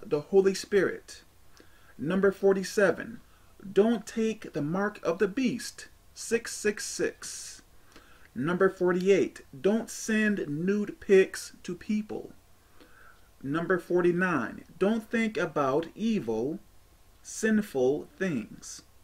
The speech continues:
Number fifty, don't argue. Number fifty-one,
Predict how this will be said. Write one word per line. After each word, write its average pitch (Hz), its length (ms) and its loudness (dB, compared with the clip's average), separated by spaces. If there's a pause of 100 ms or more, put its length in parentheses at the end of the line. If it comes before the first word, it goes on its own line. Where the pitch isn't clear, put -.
(520)
Number 180 380 0
fifty, - 560 -4 (480)
don't 214 240 0
argue. - 580 -2 (880)
Number 180 400 0
fifty-one, 202 840 -2